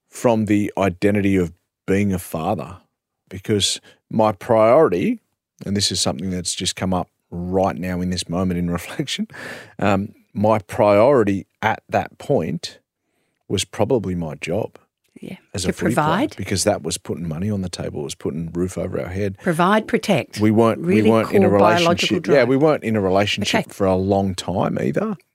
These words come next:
Speaker 1: And that was, that was with the mother of my f-, my first two kids. She was only young as well. So it was all, all very new to
Speaker 2: Mm,
Speaker 1: us.
Speaker 2: mm.
Speaker 1: And, you know, she was away from her
Speaker 2: Mm.
Speaker 1: homelands as well. I was away from home, both didn't have family. The only family I had was a,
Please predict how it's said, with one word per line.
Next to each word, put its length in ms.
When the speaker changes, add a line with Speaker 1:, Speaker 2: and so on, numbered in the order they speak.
Speaker 1:
And 160
that 140
was, 240
that 120
was 140
with 100
the 60
mother 240
of 60
my 100
f-, 220
my 140
first 320
two 120
kids. 420
She 140
was 160
only 160
young 240
as 120
well. 400
So 0
it 100
was 80
all, 100
all 200
very 260
new 360
to 140
Speaker 2:
Mm, 100
Speaker 1:
us. 240
Speaker 2:
mm. 260
Speaker 1:
And, 340
you 160
know, 120
she 200
was 160
away 200
from 360
her 360
Speaker 2:
Mm. 20
Speaker 1:
homelands 540
as 120
well. 380
I 120
was 180
away 180
from 180
home, 380
both 220
didn't 220
have 200
family. 520
The 120
only 240
family 380
I 140
had 240
was 140
a, 100